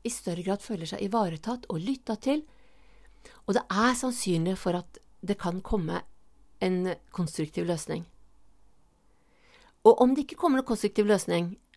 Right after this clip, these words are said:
kanskje vedkommende fortsatt er negativ, så ligger det mye informasjon der også. Og selvfølgelig så vil det gi, eh, sanns-, altså, jeg kan ikke si at det alltid gjør det, men jeg tenker at det da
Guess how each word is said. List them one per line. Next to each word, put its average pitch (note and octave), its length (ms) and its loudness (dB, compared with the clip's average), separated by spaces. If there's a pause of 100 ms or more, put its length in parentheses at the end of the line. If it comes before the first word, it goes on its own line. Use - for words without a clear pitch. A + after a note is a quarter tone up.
(200)
kanskje B3+ 300 4
vedkommende G#3+ 420 2
fortsatt G#3+ 380 -2
er G3+ 80 2
negativ, F#3 400 0 (420)
så C4 160 -6
ligger G#3+ 300 -6
det C4 80 0
mye C4 240 0
informasjon B3+ 600 -2
der C4+ 200 0
også. D#4 260 -2 (560)
Og B3+ 220 4 (1120)
selvfølgelig G3+ 420 0
så A#3 140 -2
vil F3 200 0
det A3 120 4
gi, F3 400 -2
eh, F#3+ 300 4
sanns-, - 340 -4
altså, F#3 380 -4 (760)
jeg E3 100 -6
kan E3 140 -4
ikke E3+ 140 -8
si F3 120 -4
at - 80 -8
det - 80 -4
alltid D#3+ 280 -2
gjør F3+ 160 6
det, B3 60 4 (340)
men G3 160 4
jeg F#3+ 100 -4
tenker F3 340 -4
at D#3+ 120 -10
det F3 100 -8
da E3 140 0